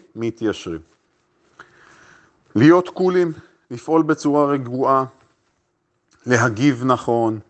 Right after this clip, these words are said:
לא להיכנס לטילט נפשי, לא להיכנס לוורטיגו הזה,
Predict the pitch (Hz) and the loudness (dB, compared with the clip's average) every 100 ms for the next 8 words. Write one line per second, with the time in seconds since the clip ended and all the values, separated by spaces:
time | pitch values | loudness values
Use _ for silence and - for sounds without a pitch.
0 | _ _ _ _ _ _ _ _ _ _ | _ _ _ _ _ _ _ _ _ _
1 | 123 143 151 143 147 139 139 - 135 127 | 2 6 6 4 0 -2 -4 -2 -2 -2
2 | 120 - _ - 165 147 143 139 - - | -4 -10 _ -2 0 0 0 -2 -2 2
3 | 151 131 - _ _ _ _ _ _ _ | 2 2 -4 _ _ _ _ _ _ _
4 | _ 131 143 143 139 135 135 127 139 131 | _ 2 4 4 0 0 0 2 2 2
5 | 135 120 127 120 120 | -2 0 2 2 0